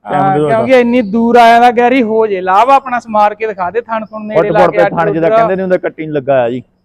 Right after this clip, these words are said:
Speaker 1: ਆ ਜਿਵੇਂ ਕਹਿ ਦਿੰਦੇ ਨੇ ਸੱਜਣ ਵੀ, "ਯਾਰ, ਪੀੜੀਆਂ ਦੇ ਪਾਵੇ ਵਾਲਾ ਥਣ ਚਾਹੀਦਾ।" ਮੋੜ ਲਿਆ, ਮੋੜ ਲਿਆ, ਜਿਆਦੇ ਲੰਬਾ ਵੀ ਨਾ ਲੰਘਿਆ ਕਰ। ਸੂਆ ਪਹਿਲਾ ਬਾਈ, ਦੰਦਾਂ ਚਾਰ ਦੰਦ।
Speaker 2: ਚੌਗੀ ਕੱਟੀ ਆ ਜੀ।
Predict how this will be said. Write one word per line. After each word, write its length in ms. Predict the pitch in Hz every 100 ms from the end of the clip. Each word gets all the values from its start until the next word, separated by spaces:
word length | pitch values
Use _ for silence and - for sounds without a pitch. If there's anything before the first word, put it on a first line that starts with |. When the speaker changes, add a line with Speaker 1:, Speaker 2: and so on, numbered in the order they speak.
| _
Speaker 1:
ਆ 140 | 214 214
ਜਿਵੇਂ 220 | 226 233
ਕਹਿ 240 | 226 233
ਦਿੰਦੇ 220 | 247 240
ਨੇ 120 | 240 233
ਸੱਜਣ 440 | 226 202 226 220
ਵੀ, 120 | 220
"ਯਾਰ, 200 | 220 220
ਪੀੜੀਆਂ 640 | 220 _ - 233 226 247 262
ਦੇ 80 |
ਪਾਵੇ 320 | 262 247 226 220
ਵਾਲਾ 140 | 220
ਥਣ 220 | 226 226
ਚਾਹੀਦਾ।" 300 | 220 214 233
ਮੋੜ 240 | 254 262 262
ਲਿਆ, 120 | 311
ਮੋੜ 220 | 285 277
ਲਿਆ, 120 | 311
ਜਿਆਦੇ 360 | 247 240 240 269
ਲੰਬਾ 280 | 269 254 285
ਵੀ 100 | 302
ਨਾ 80 |
ਲੰਘਿਆ 280 | 285 277 302
ਕਰ। 220 | 269 214 175 _ _ _ _ _ _
ਸੂਆ 340 | - 247 262
ਪਹਿਲਾ 360 | 254 226 226 277
ਬਾਈ, 140 | 285
ਦੰਦਾਂ 360 | 254 269 262 277
ਚਾਰ 240 | 269 269
ਦੰਦ। 220 | 311 311 175
Speaker 2:
ਚੌਗੀ 220 | 160 160
ਕੱਟੀ 320 | 143 120 123
ਆ 80 |
ਜੀ। 120 | 110